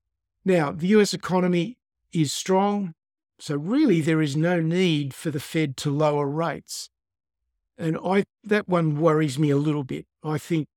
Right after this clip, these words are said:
the expectation that the Fed will cut rates, um, sometime soon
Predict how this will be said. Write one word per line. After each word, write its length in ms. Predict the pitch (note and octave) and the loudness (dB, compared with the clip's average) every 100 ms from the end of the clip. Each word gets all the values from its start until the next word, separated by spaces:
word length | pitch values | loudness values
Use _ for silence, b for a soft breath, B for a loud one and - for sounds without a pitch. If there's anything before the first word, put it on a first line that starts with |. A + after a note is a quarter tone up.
| _ _ - | _ _ -12
the 280 | D3+ D3 E3 | -2 0 0
expectation 880 | - - D3+ - G3 G#3+ G#3+ F3+ D#3+ | -2 -4 -4 -2 0 0 0 -4 -4
that 140 | D3 | -6
the 80 | D3+ | -10
Fed 420 | - E3 D3+ C#3+ _ _ _ _ _ - | -2 2 2 -2 _ _ _ _ _ -8
will 300 | D#3+ D3+ C#3+ | 0 0 -2
cut 340 | - D#3+ - | -4 -4 -4
rates, 560 | D3+ D3+ D3 - - - _ _ _ _ G3+ | -4 -4 -6 -12 -14 -18 _ _ _ _ -10
um, 340 | C#3+ C#3+ C#3 | -6 -6 -6
sometime 600 | - F3+ E3+ - D#3+ D3 | -6 -4 -4 -4 -6 -6
soon 600 | C3 - G#3+ E3+ D3 D#3+ | -8 -4 -2 -2 -4 -6